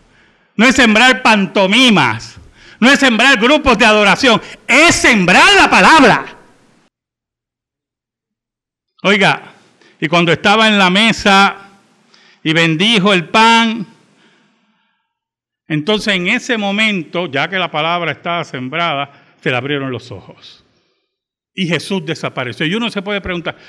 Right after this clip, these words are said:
"¿Pero por qué Jesús <laughs> desaparece si ahora lo reconocen?". Oiga,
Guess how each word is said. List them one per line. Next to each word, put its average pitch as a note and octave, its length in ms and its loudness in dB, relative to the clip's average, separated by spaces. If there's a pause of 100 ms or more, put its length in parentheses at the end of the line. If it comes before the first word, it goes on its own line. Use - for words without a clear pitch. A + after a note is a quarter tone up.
(160)
"¿Pero D3+ 220 -6
por B2+ 240 -8
qué F3 200 -6
Jesús F#3+ 340 -4
<laughs> - 20 -12
desaparece A3+ 1120 -4
si G3+ 120 -10
ahora G3+ 240 -4
lo A3+ 160 -6
reconocen?". A3 800 -8 (1800)
Oiga, F#3+ 380 0